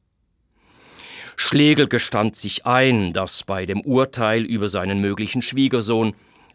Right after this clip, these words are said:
eine Portion Eifersucht mit im Spiel war. Er nahm sich daher vor, sich durch seine Gefühle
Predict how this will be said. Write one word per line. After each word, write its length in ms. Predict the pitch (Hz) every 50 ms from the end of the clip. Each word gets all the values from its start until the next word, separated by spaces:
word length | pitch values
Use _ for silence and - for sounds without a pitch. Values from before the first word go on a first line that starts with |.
| _
eine 260 | - 107 104 104 104 104
Portion 560 | - - 104 98 - - - 120 127 135 - -
Eifersucht 760 | 104 101 104 - 98 98 82 85 87 80 78 - - - - _
mit 300 | - 95 101 98 92 -
im 140 | - 101 90
Spiel 380 | - - - 95 95 90 87 85
war. 220 | 92 - - - _ _ _ _ _ _ _ _ _ _ _ _ _ _ _ _ - - _
Er 160 | - 95 101
nahm 240 | 101 104 107 107 95
sich 180 | 87 92 - -
daher 320 | - 82 82 87 90 87
vor, 380 | - - 117 117 113 117 113 - - - - - - - - - - - -
sich 320 | - - 120 107 - -
durch 220 | - 95 90 - -
seine 340 | - 98 87 87 87 85
Gefühle 500 | 82 - - - 117 117 113 107 107 95